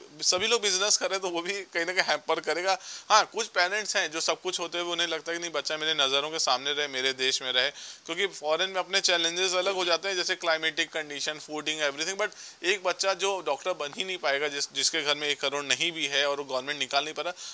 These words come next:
तो he have only option left कि अगर उसे अपना सपना पूरा करना है तो उसको he have to go to the abroad, अब उसके बाद ऑप्शन नहीं है।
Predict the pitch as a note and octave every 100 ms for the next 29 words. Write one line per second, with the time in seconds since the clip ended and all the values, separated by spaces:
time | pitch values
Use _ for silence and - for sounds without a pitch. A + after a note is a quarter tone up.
0 | - G3 G3+ A3+ A#3 G#3+ G#3+ A#3+ G3+ -
1 | G#3+ G3+ G3+ G3+ F#3+ F3+ F#3+ F#3 F#3+ F3
2 | F3+ F3 F3 F3 F3 F#3+ F#3+ - F#3 E3+
3 | D3+ D#3+ E3 E3 C#3+ C3+ B2 G2 D2+ -
4 | - - - A#2 A#2 C#3 B2 A2+ A#2+ G2+
5 | D#2 - -